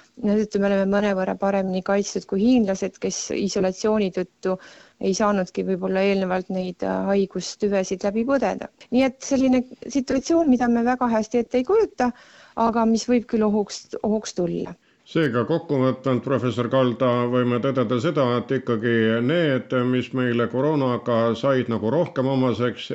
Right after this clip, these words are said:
Speaker 2: elementaarsed ettevaatusabinõud, äh, tuleb au sees hoida ka nüüd, äh, kus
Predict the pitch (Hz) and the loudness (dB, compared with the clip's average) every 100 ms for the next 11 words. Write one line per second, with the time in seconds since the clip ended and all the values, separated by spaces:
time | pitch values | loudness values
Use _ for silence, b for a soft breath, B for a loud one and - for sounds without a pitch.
0 | 127 120 113 104 107 170 156 127 - 127 | 0 2 2 0 0 2 2 0 0 0
1 | 123 139 139 127 113 110 107 - 147 151 | 0 -2 -2 -2 0 0 -2 -4 -2 -2
2 | 135 120 120 113 113 110 117 110 107 107 | 0 0 0 0 -2 -2 0 2 2 0
3 | - 127 117 107 - 131 131 107 107 117 | -2 0 2 2 0 0 0 0 0 2
4 | 127 110 98 101 120 170 143 113 113 110 | 0 0 -2 -2 0 2 2 0 0 0
5 | 104 104 113 110 - | 0 -2 -2 -2 -2